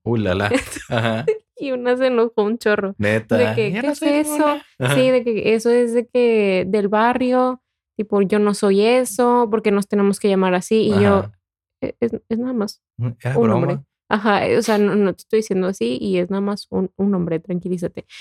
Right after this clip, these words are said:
Speaker 2: Pero ella nunca se dio cuenta que yo había sido la del nombre.
Speaker 1: Del nombre.
Speaker 2: Entonces,
Speaker 1: <laughs>
Speaker 2: se estaba quejando de la que pensó y yo de que, "Ah, sí, se mamó,
Speaker 1: No,
Speaker 2: se
Speaker 1: sí,
Speaker 2: mamó".
Speaker 1: se pasó.
Speaker 2: Sí, pero
Speaker 1: Como,
Speaker 2: pues
Speaker 1: como el episodio de, de Friends cuando piensa que Chandler se llama, no se llama Chandler.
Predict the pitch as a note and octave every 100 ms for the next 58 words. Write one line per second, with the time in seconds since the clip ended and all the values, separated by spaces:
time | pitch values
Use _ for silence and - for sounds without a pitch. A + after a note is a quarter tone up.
0 | - - G#3+ G#3 G#3+ A3 A3 G#3 F#3+ F#3+
1 | F#3+ F3+ F3 F#3 - - - - - -
2 | F3+ F3 A#2+ A#2 C3 C#3+ C3+ A#3 B3 -
3 | - A3+ C#3+ - - D3+ - A3+ A3 F3+
4 | F#3 G3+ G#3 F#3 F#3 F#3+ F#3+ F#3+ G3 F3
5 | - D3+ E3+ A#3+ A3+ G3+ G3 F#3 F3 F3
6 | F#3 F#3+ - F#3 - F#3+ - G#2 A2+ A#2
7 | G#2 G2+ G#2 G#2+ - F#2 E2+ F#2 G2 -
8 | - F#3 F#3 F3+ F3 E3+ G#2 G#2+ F2 -
9 | G#2+ G#2+ G#2+ A2 G#2+ G#2+ A#2 A#2 A#2 G#2
10 | F#2+ F#2 F2 G2 G2 - G#2+ A2+ - G2+
11 | F#2 F#2 F2 F2+ F2 E2+ - _ _ _
12 | _ _ _ _ _ G#2 G2+ A2 A#2 A2
13 | G#2+ A2+ A2+ A2 G2+ A2 G#2+ A2 A2+ A#2
14 | G#2 G2